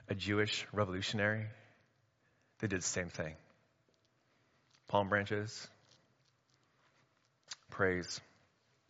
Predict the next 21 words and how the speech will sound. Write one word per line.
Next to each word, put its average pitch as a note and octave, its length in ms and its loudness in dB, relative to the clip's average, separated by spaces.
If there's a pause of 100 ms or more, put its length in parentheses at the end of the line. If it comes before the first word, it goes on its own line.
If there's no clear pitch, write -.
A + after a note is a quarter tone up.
(1700)
Why? F#2 340 2 (3000)
Why G2 140 2
would G#2 100 6
they G2+ 80 4
cry - 220 2
out, F#2+ 160 0
"Crucify - 480 -4
him," D#2+ 80 -6
if E2 80 -12
they F#2+ 80 -2
believe E2+ 300 -6
he's - 180 -8
the F2+ 80 -8
Christ? - 500 0
Because - 300 -2
they B2 80 0
didn't A2+ 380 0
get G#2 200 -2
what G2 140 -6
they F#2+ 80 -6
expected. - 560 -12